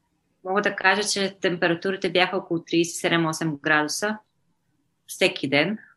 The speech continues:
Даже стигаше до четиридесет-четиридесет и един като усещане, тъй като влажността е просто нереална в Флорида. И всичките тренировки, дори сутрешните тренировки, температурите са бре, може би, около двайсет и осем-тридесет градуса.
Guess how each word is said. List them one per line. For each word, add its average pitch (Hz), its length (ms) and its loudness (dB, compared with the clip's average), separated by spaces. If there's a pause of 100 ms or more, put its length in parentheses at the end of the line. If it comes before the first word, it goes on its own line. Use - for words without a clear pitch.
(120)
Даже 165 360 0
стигаше 170 440 0
до 151 100 -2
четиридесет-четиридесет - 800 -2
и 165 60 0
един 151 260 -2
като 165 180 -12
усещане, 160 540 -4
тъй 160 140 -2
като - 140 -8
влажността 156 460 -2
е 151 180 -2 (1400)
просто 175 260 -2
нереална 175 1000 4
в - 280 -14
Флорида. 151 520 -2 (800)
И 196 500 2 (580)
всичките 220 360 -6
тренировки, 190 800 2
дори 185 200 0
сутрешните 214 560 2
тренировки, 180 540 2
температурите 170 500 -4
са - 100 -4
бре, 170 200 2
може 165 260 2
би, 165 80 -2
около 165 320 -4
двайсет 160 260 2
и 160 40 -2
осем-тридесет 156 500 -6
градуса. 151 500 0